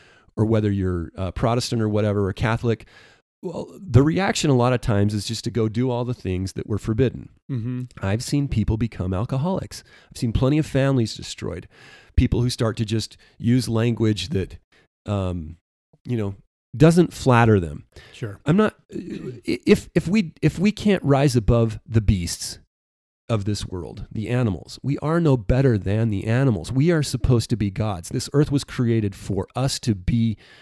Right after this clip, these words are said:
Speaker 1: to prove that we ha-, ought to be given back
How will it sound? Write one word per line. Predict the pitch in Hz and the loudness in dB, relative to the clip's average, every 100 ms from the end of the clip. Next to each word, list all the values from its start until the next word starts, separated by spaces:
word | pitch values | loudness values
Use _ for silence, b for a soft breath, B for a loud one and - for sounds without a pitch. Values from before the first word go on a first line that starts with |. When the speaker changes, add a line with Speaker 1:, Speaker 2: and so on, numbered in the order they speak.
| B _ | B _
Speaker 1:
to | - | -8
prove | - - 147 110 98 - b b b b _ _ | 2 10 10 10 6 -2 b b b b _ _
that | 110 113 | -2 0
we | 123 131 | 4 4
ha-, | 127 107 b b b - | 4 0 b b b 0
ought | 110 - | 2 4
to | 135 | 4
be | 117 | 6
given | 127 117 107 - _ _ _ - | 6 6 4 -2 _ _ _ 0
back | 95 127 123 127 | 4 4 4 -2